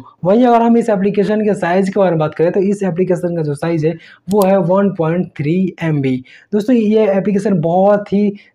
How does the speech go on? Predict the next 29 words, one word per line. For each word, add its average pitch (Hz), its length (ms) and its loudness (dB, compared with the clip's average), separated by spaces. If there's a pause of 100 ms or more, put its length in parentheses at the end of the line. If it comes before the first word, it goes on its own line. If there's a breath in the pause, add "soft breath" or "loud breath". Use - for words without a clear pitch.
ज़्यादा 175 340 0
छोटा 175 320 -2
है, 170 140 0
आपके 170 280 -4
फ़ोन 185 240 -2
में 180 100 -2
ज़्यादा 170 340 2
स्टोरेज 170 380 -2
की 175 60 -4
ज़रूरत 160 340 -2
नहीं 160 240 0
पड़ेगी। 165 380 0 (420 loud breath)
तो 262 120 2
यहाँ 202 260 2
पे 220 100 -2
आप 202 140 2
simply 185 320 -2
इसे 196 240 0
डाउनलोड 165 500 0 (360 loud breath)
कर 175 120 2
सकते 165 280 0
हैं, 156 80 0
अपने 165 140 0
फ़ोन 170 200 -2
में 156 100 0
यूज़ 180 320 0
कर 156 100 0
सकते 135 280 -6
हैं। 127 160 -4